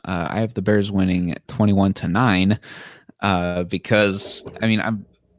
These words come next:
the Cardinals defense has given up a lot of yards, a lot of points. I'm just a little skeptical still of the offense in this one. I think they may play down to the competition level, uh,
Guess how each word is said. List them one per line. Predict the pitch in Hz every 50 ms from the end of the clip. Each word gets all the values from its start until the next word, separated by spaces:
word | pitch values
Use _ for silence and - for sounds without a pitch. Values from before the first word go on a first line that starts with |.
| _ _ _ _ _ _ _ _ _ _ _
the | - 117
Cardinals | - - 139 143 127 120
defense | - 131 135 131 143 135 127
has | 123 113
given | 117 123 123 127
up | 127 117
a | 120
lot | 123 123
of | 123 120
yards, | 120 123 127 120
a | 123
lot | 127 120
of | 117 -
points. | - 123 123 127 135 -
I'm | 76 104 107
just | 104 107 104 - -
a | 107
little | 107 104
skeptical | 95 - - - 113 104 - _ - 95
still | - - - 107 101
of | 98 90
the | 95 90 82
offense | 92 95 95 - 98 90 92 - - - -
in | - 98 95 95
this | 98 101 - -
one. | 98 92
I | 90
think | - 104 98 -
they | 90
may | 92 95 92
play | 90 - - 87
down | 87 90 92 90 90 -
to | -
the | 92 87 95
competition | - 98 90 85 - - - - - 87
level, | 90 90 87 85 87 80 - -
uh, | - 82 85 85